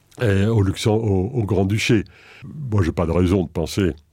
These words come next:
que les Luxembourgeois soient mauvais dans le domaine, mais il va falloir s'y intéresser, là aussi,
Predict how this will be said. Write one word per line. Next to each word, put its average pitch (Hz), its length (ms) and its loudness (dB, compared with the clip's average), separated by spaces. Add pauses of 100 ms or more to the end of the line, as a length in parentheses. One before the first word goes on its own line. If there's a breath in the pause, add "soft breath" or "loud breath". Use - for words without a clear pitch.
(480)
que - 60 -6
les 82 80 -4
Luxembourgeois 82 680 0
soient - 180 -6
mauvais 87 340 0
dans 80 140 -4
le 80 60 -8
domaine, 123 420 2 (520 loud breath)
mais 107 140 0
il 101 100 2
va 110 100 0
falloir 123 640 0 (100)
s'y - 200 -4
intéresser, 107 600 0
là 107 160 2
aussi, 127 380 0